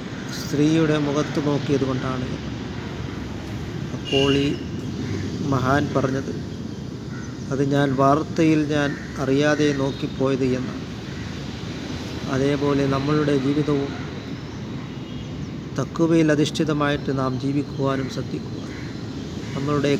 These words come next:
കണ്ണുകൾ ഹറാമ് കാണുന്നതിനെ തൊട്ടും നമ്മുടെ കരങ്ങൾ ഹറാമ് പ്രവർത്തിക്കുന്നതിനെ തൊട്ടും വിട്ടുനിന്നെങ്കിൽ മാത്രമേ നമ്മുടെ കണ്ണുകൊണ്ട് നബിതങ്ങളെ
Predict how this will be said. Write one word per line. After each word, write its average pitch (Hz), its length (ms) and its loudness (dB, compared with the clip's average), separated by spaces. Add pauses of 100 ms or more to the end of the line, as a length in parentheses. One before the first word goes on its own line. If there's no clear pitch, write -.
(100)
കണ്ണുകൾ 147 360 4 (400)
ഹറാമ് 143 440 4
കാണുന്നതിനെ 143 640 0
തൊട്ടും - 380 -4 (4000)
നമ്മുടെ 139 420 2 (100)
കരങ്ങൾ 147 400 4 (220)
ഹറാമ് 151 460 2 (440)
പ്രവർത്തിക്കുന്നതിനെ 151 800 0
തൊട്ടും 143 440 -2
വിട്ടുനിന്നെങ്കിൽ 139 760 -2
മാത്രമേ 131 460 -2 (1400)
നമ്മുടെ 139 340 4
കണ്ണുകൊണ്ട് 143 680 2
നബിതങ്ങളെ 143 540 2